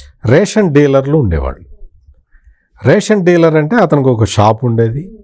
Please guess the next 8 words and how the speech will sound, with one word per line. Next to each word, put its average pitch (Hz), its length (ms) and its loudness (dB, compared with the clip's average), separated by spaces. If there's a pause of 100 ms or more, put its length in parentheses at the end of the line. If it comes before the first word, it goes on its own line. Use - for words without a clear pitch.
(580)
ఆ 131 80 2
షాప్ 147 360 -2
దగ్గరికి 131 680 0
స్టాక్ 123 340 -4 (100)
పాయింట్ 110 260 0
నుంచి 98 460 -2 (320)
సరుకు 104 400 -2
వచ్చేది, 113 480 -2